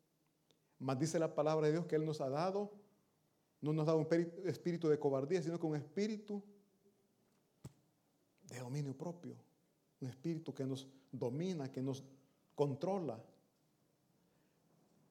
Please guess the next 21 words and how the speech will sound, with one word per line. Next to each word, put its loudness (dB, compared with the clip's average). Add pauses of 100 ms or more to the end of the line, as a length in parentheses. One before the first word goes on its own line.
(360)
Pero 6
a 2
falta 2
de 4
oración, 2 (1600)
nos -6
hace -6
falta -10 (680)
la 2
humil-, 0
la 0
humildad 0
y -4
la 0
mansedumbre -6 (440)
para -2
poder -2 (480)
tener 0
una -2
relación -4 (800)
buena, -8